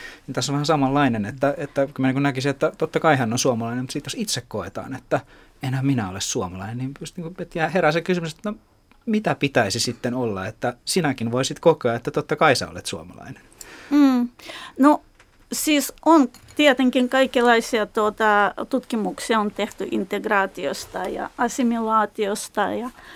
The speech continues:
Speaker 2: miten, tuota, kotoutuminen tänne sujuu, mutta henkilökohtaisesti mä voin sanoa, että kieli on se,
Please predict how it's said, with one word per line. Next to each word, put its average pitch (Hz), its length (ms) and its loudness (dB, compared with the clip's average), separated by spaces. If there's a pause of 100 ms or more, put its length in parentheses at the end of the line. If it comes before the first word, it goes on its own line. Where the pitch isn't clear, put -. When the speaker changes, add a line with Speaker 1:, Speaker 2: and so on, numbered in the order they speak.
(680)
Speaker 2:
miten, 277 500 6 (260)
tuota, 277 320 8
kotoutuminen 247 960 6
tänne 233 420 2 (260)
sujuu, 240 800 6 (380)
mutta 262 400 6
henkilökohtaisesti - 1160 2
mä 202 200 -2
voin 208 140 -2
sanoa, 208 560 -2
että 214 480 -2
kieli 208 480 0 (200)
on - 280 -2
se, - 260 -8